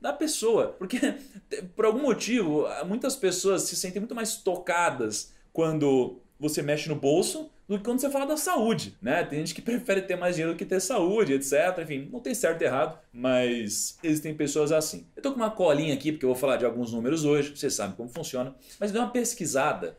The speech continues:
é, em três métodos que as pessoas utilizam pra tentar parar de fumar. O primeiro deles é o método que eles chamam de adesivo, né? Quem usa aqueles adesivos tem uma chance de seis por cento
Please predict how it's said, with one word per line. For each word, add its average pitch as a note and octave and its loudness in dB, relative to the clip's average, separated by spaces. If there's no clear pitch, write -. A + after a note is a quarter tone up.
é, C3 2
em E3+ -4
três G3+ 0
métodos F3 -2
que - -6
as E3 0
pessoas D3+ 0
utilizam D3 -4
pra D3+ 0
tentar D3 -2
parar F3 2
de D#3 0
fumar. B2 -6
O F#3 -6
primeiro G#3+ 0
deles - 0
é E3 4
o F#3 4
método F3 -2
que F#3+ 0
eles F3 -2
chamam F3+ -2
de F3+ 4
adesivo, F3 0
né? A2+ 0
Quem F#3+ -2
usa F3 2
aqueles A#2+ 0
adesivos A#2 0
tem E3+ -2
uma F#3+ 2
chance F#3 -2
de F3 -4
seis D4 0
por C4+ -2
cento F3 -2